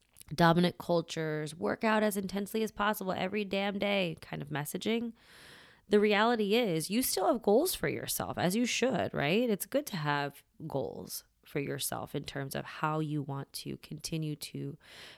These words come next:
be aware, uh, of your health and well-being, and how you want to, I mean, you know, continue to improve it or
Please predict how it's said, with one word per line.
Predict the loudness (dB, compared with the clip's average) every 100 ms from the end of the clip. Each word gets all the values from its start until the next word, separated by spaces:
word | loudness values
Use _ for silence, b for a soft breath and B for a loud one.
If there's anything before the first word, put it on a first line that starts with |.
| B
be | 2
aware, | 2 2 -2 0 0 0 -4 -6 -10 -10
uh, | -8 -6 -8 -8 -6
of | -4
your | -4 -4 -6 -8
health | -10 -8 -8
and | -8
well-being, | -8 -8 -8 -8 -8 -10 -12 -12
and | -10 -8 -6 -6 -8 -12 B B B
how | -6 -2
you | 0 0
want | 0 -2
to, | -4 -4 -2 -4
I | -4
mean, | -4 -4 -6
you | -6 -2
know, | -2
continue | -2 -4 -2 -2
to | -2 -2
improve | -4 -4 -4 -2
it | 0 -2 -2
or | -4 -2 -2 -4 -6